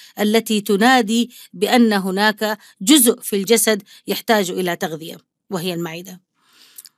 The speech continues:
إذن قس على ذلك جميع حياتنا.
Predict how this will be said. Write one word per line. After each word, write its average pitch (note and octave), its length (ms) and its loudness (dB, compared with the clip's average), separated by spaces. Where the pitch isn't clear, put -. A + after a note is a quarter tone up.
إذن A#3+ 420 4
قس E4+ 220 4
على G3+ 200 2
ذلك A3+ 520 2
جميع A#3+ 680 6
حياتنا. F3+ 800 0